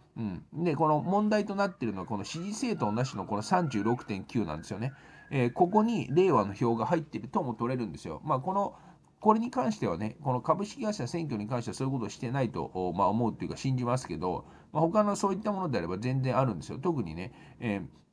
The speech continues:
ー、電話調査とかっていうのは全くのデタラメをしてる可能性があるんで、だから流れとしては、えー、ね、えー、その、令和がもう維新に、えー、迫る勢いで、えー、そのままひっくり返るんじゃないかと。だからこれ、時間とともにね、えー、ひっくり返っていくんじゃないかと、いい流れを、お、まあ、感じます。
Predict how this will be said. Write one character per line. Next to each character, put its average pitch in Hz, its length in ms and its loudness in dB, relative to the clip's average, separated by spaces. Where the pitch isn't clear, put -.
ー、 131 100 0
電 165 180 6
話 175 120 6
調 170 180 2
査 101 140 -2
と - 100 -4
か 85 80 -2
っ 80 40 -8
て 76 100 -8
い 87 40 -4
う 85 40 -4
の 87 80 -4
は 98 80 -4
全 156 160 -6
く 170 60 -2
の 120 100 0
デ 98 120 -2
タ 101 100 -4
ラ 98 80 -4
メ 98 80 -6
を 98 40 -8
し - 60 -12
て 101 60 -6
る 101 80 -4
可 92 120 -4
能 95 120 -6
性 98 180 -4
が 104 80 0
あ 98 40 2
る 92 60 -4
ん 85 40 -6
で、 80 120 -8
だ 180 120 -6
か 143 80 0
ら 104 240 0
流 160 260 4
れ 202 100 2
と 135 120 -2
し - 100 -6
て 127 80 -2
は、 98 300 4
え 101 260 -2
ー、 - 20 -8
ね、 120 300 -2
え 85 360 -6
ー、 - 60 -20
そ 120 100 -2
の、 95 200 -4
令 175 240 6
和 95 120 4
が 90 160 4
も 92 320 -4
う - 20 0
維 170 40 0
新 113 260 -4
に、 92 180 -6
え 98 140 -6
ー、 92 40 -8
迫 139 300 0
る 92 180 -2
勢 107 120 -6
い - 260 -4
で、 120 360 -2
え 113 40 -6
ー、 - 20 -6
そ 165 120 0
の 185 60 2
ま 180 60 4
ま 170 100 0
ひ - 100 -10
っ - 20 -20
く 190 80 -4
り 180 140 -2
返 190 100 -2
る 160 80 2
ん 113 60 2
じ 107 80 0
ゃ - 20 -4
な 90 80 -2
い 87 60 -4
か 87 60 -6
と。 80 80 -8
だ 120 40 -6
か 170 80 2
ら 160 60 2
こ 131 100 0
れ、 110 160 0
時 135 180 -2
間 233 220 2
と 220 80 -2
と 208 120 2
も 202 120 0
に 196 120 -6
ね、 196 220 -6
え 151 60 -2
ー、 - 20 0
ひ 139 100 -6
っ - 40 -20
く 180 100 -6
り 175 60 -4
返 185 100 0
っ - 20 0
て 143 120 -2
い 110 80 2
く 120 80 -2
ん 113 80 0
じ 101 60 0
ゃ - 20 0
な 92 100 -2
い 85 40 -6
か 87 100 -4
と、 82 80 -12
い 180 160 -2
い - 20 2
流 117 260 2
れ 135 120 4
を、 95 400 0
お、 - 40 -4
ま 113 180 4
あ、 - 40 -8
感 101 220 -2
じ 98 100 -6
ま 90 80 -4
す。 - 220 -10